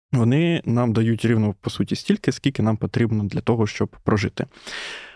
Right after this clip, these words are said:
Інші надходження ми можемо отримати у, у вигляді прямої допомоги від інших країн. Були розмови стосовно Норвегії, були розмови стосовно Канади, були розмови стосовно Японії. Це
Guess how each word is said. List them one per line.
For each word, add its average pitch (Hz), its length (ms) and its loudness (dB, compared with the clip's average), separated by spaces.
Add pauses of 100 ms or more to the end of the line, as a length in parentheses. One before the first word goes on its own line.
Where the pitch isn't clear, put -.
(120)
Інші 120 340 2
надходження 131 880 0
ми 117 260 2
можемо 117 400 2
отримати 104 680 2 (140)
у, 104 100 0
у 110 460 0
вигляді 107 340 2
прямої 107 360 2
допомоги 143 540 2
від 120 380 -4
інших 120 320 -2
країн. 101 360 0 (520)
Були 123 480 4
розмови 104 920 2
стосовно 98 420 0
Норвегії, 160 800 2
були 107 280 0
розмови 107 440 0
стосовно 98 460 -2
Канади, 143 560 0
були 107 340 0
розмови 101 440 -2
стосовно 98 800 -2
Японії. 147 840 0 (440)
Це 117 420 2